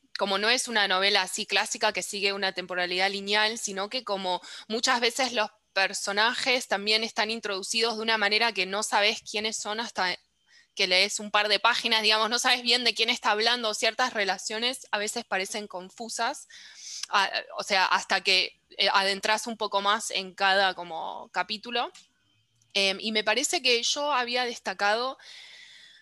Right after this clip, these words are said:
ciertos temas que a mí me habían parecido interesantes, y una de ellas es el tema del dinero, que,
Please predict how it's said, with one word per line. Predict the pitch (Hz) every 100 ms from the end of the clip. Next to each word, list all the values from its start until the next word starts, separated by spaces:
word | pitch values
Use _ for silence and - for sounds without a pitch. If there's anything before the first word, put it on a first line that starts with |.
| _ _ _ _
ciertos | - - 294 302 294 285 254 -
temas | - 285 269 277 285 -
que |
a | 220
mí | 214
me |
habían | 240 233 254 226
parecido | 208 202 233 233
interesantes, | 214 190 - 226 240 233
y |
una | 233 240
de | 233
ellas | 240 254 233
es | 220
el | 240
tema | 208 220 220
del | 196
dinero, | 185 185 208 196 190 254 _ _ -
que, | 202 185 180 190 - -